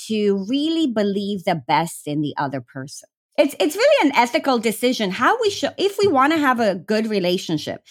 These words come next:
and you find a partner that you care about, there'll be moments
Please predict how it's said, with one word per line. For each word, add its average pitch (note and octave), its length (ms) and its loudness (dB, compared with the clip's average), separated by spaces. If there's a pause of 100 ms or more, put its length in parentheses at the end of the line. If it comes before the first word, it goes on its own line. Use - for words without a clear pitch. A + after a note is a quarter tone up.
(200)
and G#3+ 140 2
you G3+ 80 2
find B3+ 320 2
a C4 40 2
partner A3 440 0
that E3+ 160 -2
you D#3+ 120 -4
care G#3 380 2
about, D3 360 -2
there'll A3+ 180 2
be B3+ 160 2
moments A#3+ 880 2